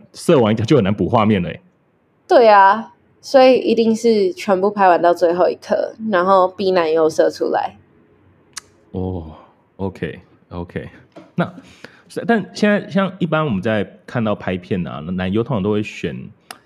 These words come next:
Speaker 1: 就是现在市场比较喜欢什么样的男优啊？
Speaker 2: 嗯，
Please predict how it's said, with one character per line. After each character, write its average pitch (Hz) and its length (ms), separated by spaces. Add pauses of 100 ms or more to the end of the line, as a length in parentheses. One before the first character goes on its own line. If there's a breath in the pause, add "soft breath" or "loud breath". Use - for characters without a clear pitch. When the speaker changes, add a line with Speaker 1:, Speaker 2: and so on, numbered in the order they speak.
(220 loud breath)
Speaker 1:
就 170 100
是 175 80
现 170 140
在 165 40
市 170 160
场 104 160
比 90 120
较 98 60
喜 - 120
欢 85 100
什 - 120
么 - 60
样 90 120
的 80 80
男 - 180
优 - 140
啊？ - 140 (1160)
Speaker 2:
嗯， 233 500